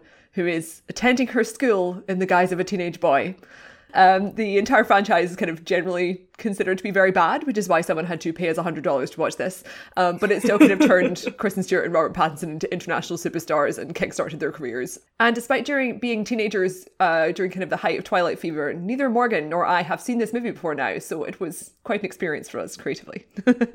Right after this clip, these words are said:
Speaker 2: Yes. Uh, I guess, should we just start by giving a little bit of our histories with Twilight? Is that a good place to begin
Speaker 1: Yeah, I think so.
Speaker 2: this podcast? Because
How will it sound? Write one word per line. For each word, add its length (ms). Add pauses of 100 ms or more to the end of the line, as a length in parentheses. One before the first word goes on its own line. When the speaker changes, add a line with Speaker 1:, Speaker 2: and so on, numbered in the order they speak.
(960)
Speaker 2:
Yes. 600 (480)
Uh, 240 (160)
I 100
guess, 160
should 240
we 80
just 260
start 380
by 240
giving 300
a 80
little 160
bit 160
of 180 (180)
our 160
histories 840 (140)
with 260
Twilight? 640 (100)
Is 80
that 140
a 40
good 140
place 380
to 100
begin 240
Speaker 1:
Yeah, 140
I 100
think 220
so. 240
Speaker 2:
this 120
podcast? 680 (840)
Because 760